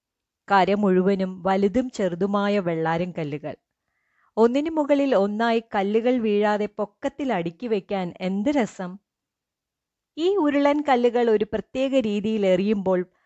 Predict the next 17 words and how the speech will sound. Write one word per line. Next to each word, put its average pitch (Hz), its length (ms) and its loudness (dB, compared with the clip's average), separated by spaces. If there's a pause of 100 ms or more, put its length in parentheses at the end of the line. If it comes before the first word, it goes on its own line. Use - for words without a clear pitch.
(180)
പന്ത് 285 340 -2
പോലെ 285 340 2
ബൗൺസ് 190 520 -2
ചെയ്യുന്ന 202 380 -6
വിദ്യ 175 380 -6 (100)
തോണിക്കാരൻ 196 720 -4
കാണിച്ചു 170 360 -6
തന്നത് 156 520 -6 (380)
അതിലേറെ 294 580 2
കൗതുകം. 151 680 -6 (1700)
ദൗക്കി 262 720 -4
ഇന്ത്യയും 269 540 -4
ബംഗ്ലാദേശും 233 800 -4
തമ്മിലുള്ള 196 460 -4
ഒരു 285 220 -2
വ്യാപാര 254 520 0
കേന്ദ്രമാണ്. 156 720 -10